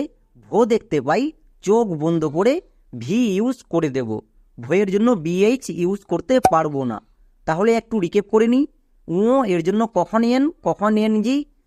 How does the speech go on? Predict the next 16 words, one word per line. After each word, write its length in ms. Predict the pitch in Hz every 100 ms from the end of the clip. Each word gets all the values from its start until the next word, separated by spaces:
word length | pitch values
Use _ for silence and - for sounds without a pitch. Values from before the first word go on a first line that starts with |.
| _ _
যখন 260 | 143 165 220
শব্দের 380 | - 190 180 202 -
শেষে 240 | 190 220
থাকবে 360 | 214 214 220 254 - _ _ -
তখন 240 | 151 170 170 185
এনজি 320 | 214 220 254 277 - _ _
এবং 260 | 151 175 285 403 _ _ _ _
শব্দের 340 | - 160 160 185
মাঝে 280 | 165 170 208
থাকলে 300 | 208 240 302
তখন 340 | 320 160 202 269 381 240 151
এন। 100 | 113 - _ _ _
এবার 240 | 151 165 247
ভো 180 | 160 127 208
এর 80 | 190
জন্য 180 | 214